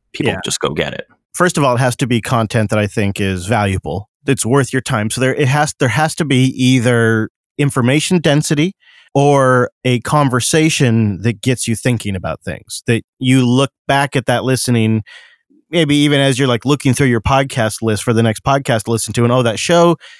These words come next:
Speaker 2: that I listened to last week that told me that thing I didn't know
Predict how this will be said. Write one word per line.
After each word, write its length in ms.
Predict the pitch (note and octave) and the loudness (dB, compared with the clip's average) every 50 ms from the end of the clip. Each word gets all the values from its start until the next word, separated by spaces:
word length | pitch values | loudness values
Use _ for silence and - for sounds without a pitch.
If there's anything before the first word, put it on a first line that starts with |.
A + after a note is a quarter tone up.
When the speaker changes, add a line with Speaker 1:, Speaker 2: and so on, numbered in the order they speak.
| - - - - - | -20 -20 -10 -2 0
Speaker 2:
that 80 | D3+ | 0
I 40 | D3+ | 2
listened 300 | D3 D#3 D3+ - D#3+ C#3+ - | 2 0 0 0 -2 -2 0
to 100 | C#3 C3 | 0 0
last 380 | B2+ B2 C3 C#3+ D#3 - - - | 2 2 2 2 0 -2 -2 -2
week 300 | B2+ B2 A#2 G#2+ - - | 0 0 0 0 -2 -4
that 140 | A#2 G#2+ G2+ _ _ _ - | -4 -4 -4 _ _ _ -2
told 260 | - E3+ F#3 G3 F#3+ | 0 2 2 2 2
me 100 | G3 E3+ | 2 2
that 200 | D#3 D3+ - - | 2 2 0 0
thing 200 | - E3+ E3+ D#3+ | 0 0 2 4
I 100 | D3 C#3 | 2 2
didn't 340 | B2+ C3 C#3 C#3 C3+ B2 E2 | 4 2 2 2 2 2 2
know 420 | C3 D3+ C#3 G#2 F2 F2 F#2+ A#2+ | 2 2 2 2 0 -2 -4 -6